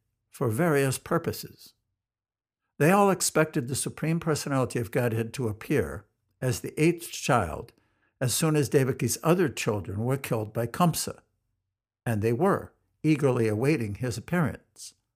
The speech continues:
By remaining in Kamsa's association, they would be able to see the Supreme Personality of Godhead take birth and display his childhood pastimes. And Akrura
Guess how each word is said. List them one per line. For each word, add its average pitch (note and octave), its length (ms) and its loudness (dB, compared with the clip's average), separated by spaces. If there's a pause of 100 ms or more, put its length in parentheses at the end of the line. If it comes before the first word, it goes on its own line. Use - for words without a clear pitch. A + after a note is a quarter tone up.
(920)
By C3 120 6
remaining D3 480 4
in E3 220 2
Kamsa's F3 480 0
association, G#2+ 920 -2 (580)
they C3+ 120 6
would F3 160 6
be E3 100 4
able D#3 200 2
to - 140 -6
see F3 260 2
the C3 140 -2
Supreme D#3+ 440 -2
Personality B2+ 640 -2
of A2 120 -6
Godhead A#2 500 -2
take A#2+ 320 -4
birth G2+ 420 -2 (520)
and C3 140 0
display D#3 460 0
his C3 200 0
childhood A#2+ 580 0
pastimes. - 800 -6 (960)
And C3+ 160 2
Akrura C#3 560 4